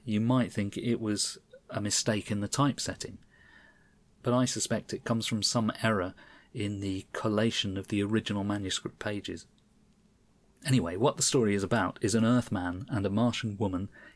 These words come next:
getting married. And that's what would make it difficult squeezing this into the Martian Chronicles, because in the Martian Chronicles, the Martians are pretty much gone once we get to the story,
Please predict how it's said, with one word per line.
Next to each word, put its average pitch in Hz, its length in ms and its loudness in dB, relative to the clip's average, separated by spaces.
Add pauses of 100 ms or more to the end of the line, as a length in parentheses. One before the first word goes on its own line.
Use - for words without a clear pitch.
getting 104 380 -2
married. 98 440 -4 (1200)
And 117 640 -2 (320)
that's 117 960 -2
what 127 340 4
would 117 140 4
make 113 240 4
it 127 100 0
difficult 113 540 2
squeezing 113 640 2
this - 480 0
into 104 540 -2
the 110 100 -2
Martian 107 320 -2
Chronicles, 120 540 -2
because - 420 -2
in 139 220 4
the 135 60 6
Martian 110 340 2
Chronicles, 107 540 0 (480)
the 117 80 4
Martians 120 440 4
are 113 80 0 (160)
pretty 135 240 2
much 123 300 2
gone 120 460 2 (260)
once 104 280 -2
we 107 80 0
get 107 200 0
to 110 120 -2
the 98 100 -4
story, 98 640 -4